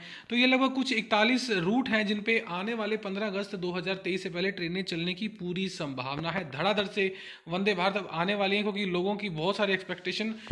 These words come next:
है और वो उनको पूरा भी कर रही है, जिस हिसाब से इसकी प्रायोरिटी जो है वो सबसे एक नंबर पे रखी गई है।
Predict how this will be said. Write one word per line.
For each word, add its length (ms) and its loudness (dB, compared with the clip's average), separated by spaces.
है 160 10
और 240 2
वो 100 0
उनको 180 -2
पूरा 300 2
भी 120 -2
कर 140 -2
रही 120 -4
है, 80 0
जिस 140 -4
हिसाब 220 -6
से 100 -6
इसकी 180 -8
प्रायोरिटी 400 -4
जो 100 -4
है 120 -4
वो 120 -4
सबसे 400 -6
एक 180 0
नंबर 300 -2
पे 100 -2
रखी 180 -8
गई 100 -6
है। 200 -10